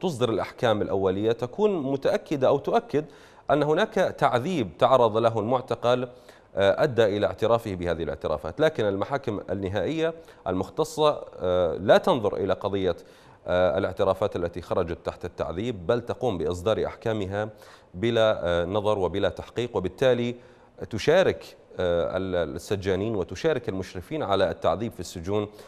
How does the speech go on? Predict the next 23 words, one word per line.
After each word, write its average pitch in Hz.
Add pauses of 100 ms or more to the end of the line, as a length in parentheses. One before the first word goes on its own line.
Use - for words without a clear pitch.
(160)
والذين 101
يأخذون 117
الاعترافات 101
من 135
المتهمين 95
بالإكراه، 123 (720)
تشاركهم 151 (440)
ب-، 135 (100)
آه، 95
ال-، 95
ال-، 82
الذنب 135
الذي 101
يقع 104
على 90 (460)
ال-، 90
المتهم، 120
وبالتالي 107
هي 120
تقود 127
كذلك 120
إلى، 92 (280)
آه، 73